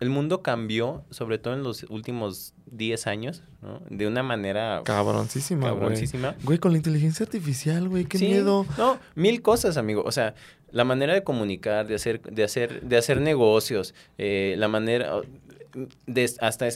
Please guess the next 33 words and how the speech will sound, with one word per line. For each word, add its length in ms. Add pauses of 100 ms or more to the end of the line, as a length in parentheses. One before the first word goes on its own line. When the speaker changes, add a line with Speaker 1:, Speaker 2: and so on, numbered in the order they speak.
Speaker 1:
hasta 340
la, 260
hasta 460
el, 520
el 500
ser 180
estudiante 760
es 100
distinto, 480
¿no? 260
O 140
sea, 160
Speaker 2:
Ajá. 100
Speaker 1:
yo 140
terminé 460
mi 120
Speaker 2:
Sí, 60
Speaker 1:
maestría 640
Speaker 2:
güey. 180
Speaker 1:
en, 220
en, 320
en 240
línea 400
porque 240
nos 180
agarró 420 (120)
el 420
tema 240
de 160
covid. 340 (360)
Speaker 2:
Qué 100
horror, 320
güey. 140